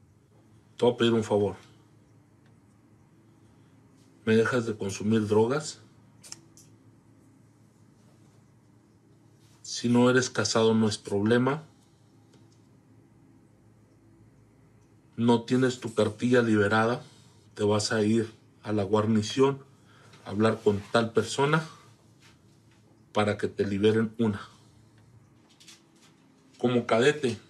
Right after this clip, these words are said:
en la academia, le dan a uno el cincuenta por ciento del sueldo que gana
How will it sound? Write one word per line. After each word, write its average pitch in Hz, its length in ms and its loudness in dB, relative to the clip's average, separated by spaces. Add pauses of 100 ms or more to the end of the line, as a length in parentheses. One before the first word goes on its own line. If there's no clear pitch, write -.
(680)
en 107 120 -4
la 110 80 -2
academia, 110 540 0 (380)
le 113 140 2
dan 113 240 2
a 113 80 2
uno 113 260 2
el 107 80 -2
cincuenta 117 600 -2
por 101 180 -6
ciento 104 380 -4
del 98 200 -2
sueldo 107 500 -2 (600)
que 107 120 0
gana 101 420 0